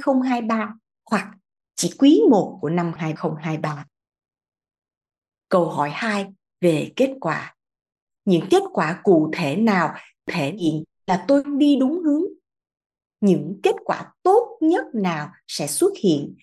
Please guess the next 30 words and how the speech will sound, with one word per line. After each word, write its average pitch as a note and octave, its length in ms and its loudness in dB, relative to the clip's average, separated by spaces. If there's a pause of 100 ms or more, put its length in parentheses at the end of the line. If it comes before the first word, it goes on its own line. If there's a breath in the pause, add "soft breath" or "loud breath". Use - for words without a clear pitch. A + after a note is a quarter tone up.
(260 soft breath)
khi D#4 180 4
tôi D#4+ 120 6
hoàn E3+ 520 -4 (120)
thành D3+ 360 -6
mong G#3 380 -2
ước D#4 320 4
của C#3 180 -10
mình? D3 300 -6 (760)
Ở F#3 240 0
phần F#3 220 4
này, E3 280 0 (220 loud breath)
chúng C4 160 -4
ta C4+ 140 2
nên G#3+ 240 6
có C4+ 220 -2
con A3 180 -2
số B3 460 -4 (220 loud breath)
và D#3+ 100 -2
mốc F3+ 340 -2 (140)
thời D3 260 -4
gian F3+ 540 -4
cụ C#3 200 -10 (100)
thể. C#3+ 160 -12 (1800)
Câu F3 140 2
hỏi D3+ 240 -8
ba F3 500 -4
về F#3+ 180 6
nguồn F3+ 340 6
lực D#3+ 240 0
sẵn C3+ 340 -12